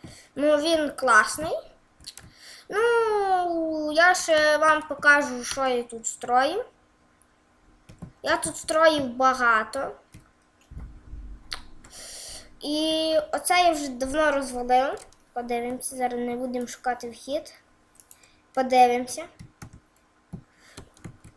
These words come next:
То, бачите, я як тут же все розвалив. Тут було в мене кафе.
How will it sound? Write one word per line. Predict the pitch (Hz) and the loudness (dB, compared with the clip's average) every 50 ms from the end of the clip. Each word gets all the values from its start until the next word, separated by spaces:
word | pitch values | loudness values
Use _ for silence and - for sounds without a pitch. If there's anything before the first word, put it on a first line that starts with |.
| _ _ _ _ - - - _ _ _ _ - - | _ _ _ _ -18 -18 -18 _ _ _ _ -4 2
То, | 330 339 359 349 330 302 - | 4 6 6 6 6 6 4
бачите, | 294 320 330 320 - - 285 | 4 4 2 2 -2 -6 -6
я | 277 277 277 254 269 269 | -4 -2 0 2 4 4
як | 262 254 254 - | 2 2 0 -4
тут | - 285 269 | -8 -8 -8
же | 254 254 | -6 -8
все | 247 247 - - - 294 285 | -10 -8 -6 -4 0 0 2
розвалив. | 262 247 233 240 233 226 226 226 220 226 240 285 - - - _ _ _ - - - - - - - - - - - - - | 2 0 -2 -4 -6 -8 -6 -4 -2 -4 -4 -4 -8 -12 -18 _ _ _ -20 -20 -20 -20 -20 -20 -20 -20 -20 -20 -20 -12 -8
Тут | - 302 | -6 -6
було | 277 277 294 339 339 330 | -2 4 4 6 8 8
в | 302 | 6
мене | 311 320 311 311 302 | 6 6 4 4 0
кафе. | - - 277 269 269 - - 254 240 233 247 294 - | -4 -2 -4 -4 -4 -2 0 2 2 2 2 0 -2